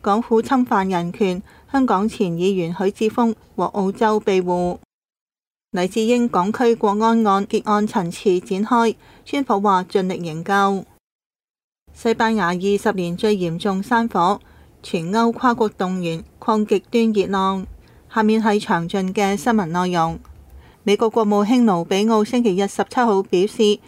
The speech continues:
川普總統同俄羅斯總統普京上星期五舉行嘅會晤，雖然未能夠令俄烏兩國接近達成停戰協議，但係喺促使交戰雙方各自作出讓步，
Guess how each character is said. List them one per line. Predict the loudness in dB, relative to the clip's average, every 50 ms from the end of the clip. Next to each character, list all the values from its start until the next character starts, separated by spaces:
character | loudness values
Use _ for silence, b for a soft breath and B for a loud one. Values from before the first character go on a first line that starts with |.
| b b b b
川 | -2 0 0
普 | 2 2 0 0 0
總 | 0 -2 -2 0
統 | 0 0 0 0
同 | -2 -2 -4 -2 -2
俄 | -4 -2 -2
羅 | -2 -4
斯 | -4 -2 -4 -2
總 | -2 -2 -2 -2 -2
統 | -2 -2 -2 -2
普 | -2 0 -2 0 0
京 | 0 0 0 0 0 -2 -8 -14 B B B B B B B
上 | -4 -2 0 0 0
星 | 0 0 0
期 | 2 2 0
五 | 0 0 -2 -2 -2 0
舉 | 0 2 2 2
行 | 2 0 -2 -2 0
嘅 | 0 2 2 2 2
會 | 2 0 2 2
晤， | 2 2 0 0 -4 b b b b b
雖 | b -2 0 2 2 2
然 | 2 0
未 | 0 0 0
能 | 0 -2 -2 -2 0
夠 | 2 2 2
令 | 2 2 0 0 0
俄 | 0 0 0 0
烏 | 2 2 2 2
兩 | 2 0 -2 -2
國 | 0 0 0 0 0 -2 b b b b
接 | -4 -4 -2
近 | 0 0 0 0 0
達 | 0 0 -2 -2
成 | -2 -6 -6 -6
停 | -4 -4 -4 -4 -2
戰 | 0 0 2 2
協 | 2 2 0 0
議， | 0 0 0 0 0 0 0 -2 b b b b b b
但 | b 2
係 | 2 2 2
喺 | 2 2 2 2
促 | 0 -2 -4
使 | -2 0 0 2 2 2 2
交 | 2 0 0 2
戰 | 2 0 0 0
雙 | 2 0 0 0
方 | 2 2 2 2 2 -2 B B B B B
各 | -2 -2 -2
自 | -2 0 0 0 0
作 | 0 0 -2
出 | -2 0 0 2
讓 | 2 2 2 0 -2
步， | 0 0 2 2 0 -2